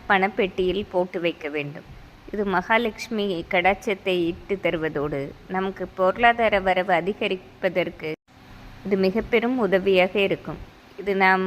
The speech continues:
முன்னோர்கள் காலத்திலிருந்து துளசியை எவ்வாறு போட்டு வைக்கும் வழக்கம் உண்டு. இன்றைய காலகட்டத்தில் நாம் பிரசாதமாக வாங்கி வந்தால் அப்படியே போட்டு விடுவோம். ஆனால் பெருமாள் கோவில் கொடுக்கப்படும் துளசிக்கு மிகப்பெரிய அற்புத சக்தியாக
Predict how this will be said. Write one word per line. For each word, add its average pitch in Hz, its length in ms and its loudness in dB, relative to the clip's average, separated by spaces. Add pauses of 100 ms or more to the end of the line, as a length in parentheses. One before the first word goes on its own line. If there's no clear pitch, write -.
முன்னோர்கள் 214 600 0
காலத்திலிருந்து 196 800 2 (340)
துளசியை 202 420 0 (120)
எவ்வாறு 190 300 4 (100)
போட்டு 202 340 -2
வைக்கும் 196 420 -4
வழக்கம் 180 460 -4
உண்டு. 151 240 -6 (460)
இன்றைய 208 320 0
காலகட்டத்தில் 208 840 -2
நாம் 202 220 0
பிரசாதமாக 208 760 -2
வாங்கி 185 280 0
வந்தால் 170 380 -2
அப்படியே 185 320 -4 (100)
போட்டு 180 320 -6
விடுவோம். 156 380 -8 (480)
ஆனால் 196 240 -2 (180)
பெருமாள் 214 480 0
கோவில் 202 400 0 (300)
கொடுக்கப்படும் 196 680 -2
துளசிக்கு 180 580 -2 (320)
மிகப்பெரிய 208 500 -2 (140)
அற்புத 208 420 -4
சக்தியாக 180 680 0